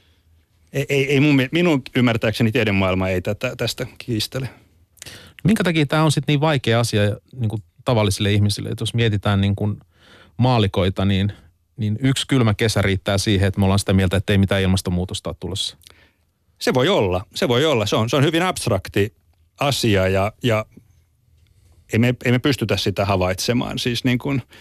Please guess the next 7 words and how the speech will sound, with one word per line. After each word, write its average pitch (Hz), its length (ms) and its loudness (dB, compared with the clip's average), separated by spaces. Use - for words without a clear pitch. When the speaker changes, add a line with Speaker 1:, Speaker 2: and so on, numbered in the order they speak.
Speaker 1:
yksilöinä. 95 560 2
Meidän 104 200 2
täytyy 117 280 2
niin 113 120 2
kuin, 123 120 -2
niin 123 140 0
kuin, 123 160 0